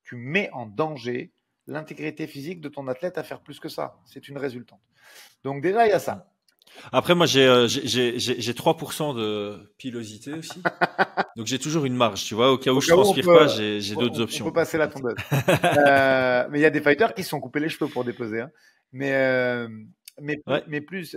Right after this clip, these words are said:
Speaker 1: plus sérieusement, ouais. Donc déjà, c'est important de parler de ça. Après,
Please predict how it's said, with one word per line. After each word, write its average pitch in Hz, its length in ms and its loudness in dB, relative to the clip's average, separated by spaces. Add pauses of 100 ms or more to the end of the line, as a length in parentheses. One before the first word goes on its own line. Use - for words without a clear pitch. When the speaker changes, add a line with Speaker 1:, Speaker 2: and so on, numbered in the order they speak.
Speaker 1:
plus 156 120 -12
sérieusement, 170 600 -2
ouais. 151 240 2 (260)
Donc 135 140 -8
déjà, 175 360 4
c'est - 120 -2
important 156 320 -2
de 180 60 -12
parler 156 240 -2
de 135 80 -4
ça. - 260 -10 (380)
Après, 226 580 0